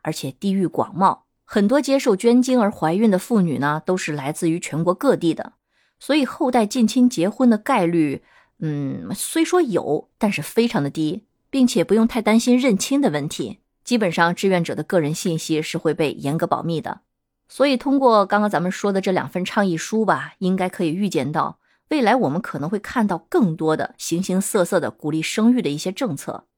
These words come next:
虽然大家对这些呢可能会褒贬不一吧，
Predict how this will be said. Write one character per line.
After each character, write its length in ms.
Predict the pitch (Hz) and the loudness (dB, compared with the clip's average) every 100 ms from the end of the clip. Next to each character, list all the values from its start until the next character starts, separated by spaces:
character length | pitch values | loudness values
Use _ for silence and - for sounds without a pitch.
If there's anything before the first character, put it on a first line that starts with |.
| _ | _
虽 160 | - | -2
然 140 | 311 311 | 0 2
大 160 | 285 | 2
家 100 | 247 | 2
对 160 | 247 240 | 2 2
这 160 | 240 226 | 2 0
些 180 | - 202 | 0 0
呢 140 | 190 | -2
可 240 | - - | -4 -6
能 160 | 143 156 | -4 -4
会 520 | 180 190 175 147 143 - | -2 0 2 2 -4 0
褒 120 | 226 | 2
贬 160 | 226 151 | 2 0
不 160 | 175 | -2
一 200 | 170 202 | -2 0
吧， 240 | 226 - | -2 -4